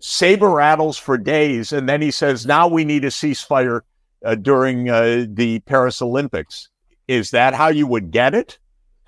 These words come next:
If, if instead he had said, "You know, in the interest of peace, we need a ceasefire during the Olympics," not saying we have no red lines, Putin's the enemy, we have to fight to the finish, and all the things he said in the weeks before,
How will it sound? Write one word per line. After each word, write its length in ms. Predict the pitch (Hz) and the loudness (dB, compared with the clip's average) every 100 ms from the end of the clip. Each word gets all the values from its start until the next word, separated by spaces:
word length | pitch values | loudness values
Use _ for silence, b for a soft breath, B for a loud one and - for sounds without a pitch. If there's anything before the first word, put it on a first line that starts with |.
| _ _ _ - | _ _ _ -6
If, 260 | 160 196 - | -4 -4 -4
if 180 | 175 170 | -4 -2
instead 580 | 190 135 - - - 247 | -4 -4 -8 -6 -4 -2
he 120 | 196 | -2
had 180 | 185 156 | -2 -4
said, 360 | - 160 156 160 _ _ _ - | -2 0 -2 -6 _ _ _ -4
"You 140 | 185 | 0
know, 260 | 202 185 180 | 2 4 2
in 120 | 170 | 2
the 160 | 160 | 2
interest 400 | 196 196 190 160 | 0 0 -4 -4
of 120 | 165 - | -6 -2
peace, 480 | 214 226 151 - - _ _ _ | 0 2 -2 -8 -16 _ _ _
we 140 | 147 160 | 0 2
need 180 | 165 160 | 2 0
a 40 | |
ceasefire 680 | 143 175 175 - 175 165 156 | -2 -2 -2 0 2 2 0
during 280 | 160 160 | 0 -2
the 120 | 147 147 | -2 -2
Olympics," 500 | 151 208 170 120 - | 0 0 -2 -4 0
not 240 | 151 156 | 0 0
saying 260 | - 156 143 | -2 -4 -2
we 120 | 143 | 0
have 160 | 127 | 0
no 260 | 110 143 156 | 0 0 2
red 240 | 147 139 | 2 2
lines, 400 | 135 143 151 131 | 2 0 0 -4
Putin's 420 | - 156 165 143 107 | -4 -4 -4 -6 -4
the 160 | 135 | 0
enemy, 380 | 143 156 151 151 | 0 0 -2 -2
we 140 | 139 135 | 0 0
have 160 | 135 | 0
to 120 | 139 | -2
fight 280 | 113 147 156 | -2 0 0
to 100 | - | -2
the 120 | 135 | -8
finish, 360 | - 156 156 - | -2 0 0 -4
and 100 | 127 | -4
all 180 | 131 156 | 0 -2
the 120 | 151 | -2
things 300 | - 147 - | -6 -6 -6
he 120 | 127 | -8
said 460 | - - 202 127 90 - _ _ - | -6 -2 0 0 -4 -20 _ _ -4
in 180 | 135 | -2
the 60 | 131 | -2
weeks 340 | 127 156 - | 0 0 0
before, 640 | - 143 - 135 208 139 | -4 -6 -4 -4 -4 -4